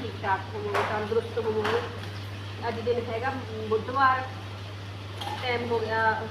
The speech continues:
ਸੱਤ ਵੱਜ ਗਏ, ਪੰਜ ਮਿੰਟ ਹੋਏ ਹੋਣੇ ਤੇ ਮੈਂ ਗੁੰਦੀ ਜਾਂਦੀ ਸੀਗੀ ਆਟਾ। ਤੇ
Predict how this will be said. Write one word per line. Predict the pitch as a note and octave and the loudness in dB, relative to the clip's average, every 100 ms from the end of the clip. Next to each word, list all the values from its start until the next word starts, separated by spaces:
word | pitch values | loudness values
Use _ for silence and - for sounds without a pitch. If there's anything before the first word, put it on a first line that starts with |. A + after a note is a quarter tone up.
| - | -4
ਸੱਤ | - - A#3 | -4 -4 -2
ਵੱਜ | G#3+ G#3 G3 | -2 -2 -4
ਗਏ, | A#3 - - - - - | -4 -4 -6 -6 -6 -6
ਪੰਜ | B3+ B3 B3 | -4 -4 -4
ਮਿੰਟ | A#3+ - | -4 -4
ਹੋਏ | G#3+ | -4
ਹੋਣੇ | G3+ G3+ G3 A3 | -2 -2 -2 -4
ਤੇ | G#3+ - - - - - - - | -4 -6 -6 -6 -6 -8 -8 0
ਮੈਂ | B3 | 2
ਗੁੰਦੀ | A#3+ B3 | 2 0
ਜਾਂਦੀ | B3+ C4 B3 | 0 -2 -2
ਸੀਗੀ | A#3+ A#3+ | -4 0
ਆਟਾ। | A#3+ - G3+ G#3+ - - - - - - - - - - - - - - - | 0 0 0 0 0 2 2 2 -2 -2 -4 -4 -6 -4 -2 -2 0 2 2
ਤੇ | - | 0